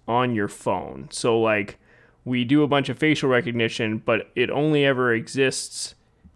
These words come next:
on your phone as, like, a way to just make things easier for you, like grouping pictures of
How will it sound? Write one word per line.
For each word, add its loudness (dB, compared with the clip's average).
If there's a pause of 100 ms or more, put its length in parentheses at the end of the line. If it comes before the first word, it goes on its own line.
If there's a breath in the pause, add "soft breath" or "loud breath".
on 2
your 0
phone 0 (120)
as, -2
like, -2
a 0
way 0
to -6
just -8 (240)
make -2
things -2
easier -4
for -6
you, -8
like -10 (400 soft breath)
grouping 0
pictures -2
of -4